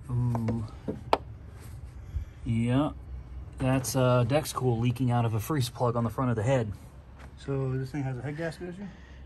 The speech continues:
Speaker 1: No, it's just a freeze plug leaking.
Speaker 2: So just t-, replace the plug, or is that be-, like, the block could be fucked?
Speaker 1: No, I know. I don't, I don't think it's gonna give you any problems with the block. I'd keep my eyes on that, though.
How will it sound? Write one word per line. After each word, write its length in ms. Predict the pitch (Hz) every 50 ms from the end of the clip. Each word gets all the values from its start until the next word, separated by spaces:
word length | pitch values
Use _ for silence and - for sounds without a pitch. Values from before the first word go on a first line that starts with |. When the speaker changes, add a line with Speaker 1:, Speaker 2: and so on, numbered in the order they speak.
| - -
Speaker 1:
No, 300 | - 117 120 120 117 120
it's 100 | 123 117
just 160 | 117 113 107 110
a 60 | 101
freeze 260 | - 123 139 160 160
plug 240 | - 120 110 110 104
leaking. 400 | 107 110 107 95 110 104 107 - - - - - - - - - - - -
Speaker 2:
So 480 | - 135 131 131 127 127 123 120 117 107 113 - - - - - - - - - - - - - - - - - - - - - - - - - - -
just 180 | 127 - -
t-, 80 | 160 - - - 143
replace 380 | 139 120 - 143 147 135 -
the 60 | -
plug, 320 | 117 - 147 156 170 175 160 - - - - - 147
or 320 | 143 135 131 127 120 113 - - - - - - - - - - - - - - - - - - - - - - - - - - - - - - - - - - - -
is 120 | 143 120
that 180 | 135 139 120 113
be-, 200 | 135 - - 147
like, 220 | 139 131 127 127
the 60 | 123
block 260 | 113 123 131 131 127 -
could 140 | - 127
be 80 | 123 113
fucked? 340 | 107 - 120 117 - - - - - - -
Speaker 1:
No, 500 | 131 127 139 151 165 190 196 190 175 147 -
I 80 | 139 160
know. 200 | 170 175 175 175
I 100 | 170 175
don't, 160 | 196 180 143
I 100 | 139 170
don't 160 | 185 170 151
think 200 | - 170 156 -
it's 140 | 151 127 -
gonna 200 | - 147 139 135
give 220 | 127 120 135 127 131
you 80 | 131
any 120 | 127 123 117
problems 420 | - 135 131 131 135 131 123 -
with 100 | 117 107
the 40 | 107
block. 340 | 123 120 127 131 123 123 117
I'd 180 | 110 123 123 -
keep 160 | 147 139 -
my 240 | 120 113 117 127 135
eyes 100 | 131 120
on 140 | 117 110 110
that, 200 | 120 123 120 104
though. 280 | 104 101 104 104 101